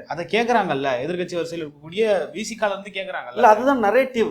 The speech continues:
Speaker 2: நான் என்ன சொல்றேன்னா, பெரியாரை நீங்க எது-, நீங்க ஈவே ராமசாமி நாயக்கரை நாம் தமிழர் கட்சி எதிர்த்ததுக்கு அவன் சப்போர்ட் பண்றான், அதை நாம, அதை என்ன கேட்க சொல்றீங்க? அதை கேட்க முடியாது.
Speaker 1: ம்.
Speaker 2: அது ஒரு அஜெண்டாவை தான் நான் பாக்குறேங்கிறேன், அது ஒரு அஜெண்டாவாக நான் பாக்குறேன். ஏன்னா இதை கேபிட்டலைஸ் பண்ணி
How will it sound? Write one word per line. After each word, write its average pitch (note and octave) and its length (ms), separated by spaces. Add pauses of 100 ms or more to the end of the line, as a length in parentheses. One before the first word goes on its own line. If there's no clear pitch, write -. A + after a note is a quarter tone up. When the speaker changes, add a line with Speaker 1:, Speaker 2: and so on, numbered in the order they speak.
Speaker 2:
நான் D3 160
என்ன A3 140
சொல்றேன்னா, G3+ 460
பெரியாரை G#3+ 380
நீங்க A3 280
எது-, A3 200
நீங்க F#3+ 280
ஈவே A3 280
ராமசாமி A3+ 420
நாயக்கரை G3 400
நாம் F#3+ 260
தமிழர் A#3 220
கட்சி G3+ 240
எதிர்த்ததுக்கு F#3 460 (320)
அவன் F3 260
சப்போர்ட் A3+ 360
பண்றான், A3 260
அதை G#3 120
நாம, G#3+ 300
அதை G3+ 220
என்ன G#3+ 160
கேட்க F#3+ 280
சொல்றீங்க? E3 120
அதை E3 120
கேட்க G#3 260
முடியாது. E3 360 (340)
Speaker 1:
ம். A#2 200 (760)
Speaker 2:
அது E3+ 160
ஒரு F#3+ 140
அஜெண்டாவை A#3 400
தான் A3+ 200
நான் F#3 100
பாக்குறேங்கிறேன், D#3+ 460
அது D3+ 100
ஒரு E3+ 120
அஜெண்டாவாக F#3+ 480
நான் G#3 200
பாக்குறேன். D3+ 300
ஏன்னா F3 160
இதை D#3+ 140
கேபிட்டலைஸ் G#3 500
பண்ணி D3 280